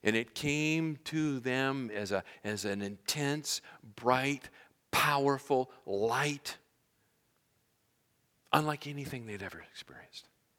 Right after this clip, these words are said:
beyond what they could describe. What did they see? They saw a glimpse of the, of the pre-, a picture of the premature coming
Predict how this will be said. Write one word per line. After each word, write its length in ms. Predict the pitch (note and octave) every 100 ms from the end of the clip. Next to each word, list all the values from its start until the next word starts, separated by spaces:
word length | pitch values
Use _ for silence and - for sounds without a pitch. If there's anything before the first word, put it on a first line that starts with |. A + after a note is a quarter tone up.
| _ _ _ _ _
beyond 460 | C3+ C#3+ E3+ F#3+ E3+
what 140 | D3
they 100 | A#2+
could 140 | A2
describe. 260 | - - - - - _ _ _ _ _ _ _ _ _ _ _ _ _ _ _ _ _ _ _ _ _ _ _ _ _ _ _ _ _ _ _ _
What 160 | A#2+ D#3
did 140 | F3+
they 100 | E3
see? 260 | D#3 F#3 G3 - _ _ _ _ _ _ _ _ _ _ _ _ -
They 100 | D#3
saw 160 | G3+
a 80 | E3+
glimpse 400 | B2 C#3+ F#3+ -
of 80 | B2+
the, 120 | A#2+ - -
of 160 | B2 A2+
the 80 | A2+
pre-, 600 | - F#3 F#3+ F#3 F3 -
a 80 | A#2
picture 420 | - - - D#3+
of 120 | A#2+
the 80 | A2
premature 640 | - E3+ E3+ D#3 - D3+
coming 540 | - - C#3 A2+ G#2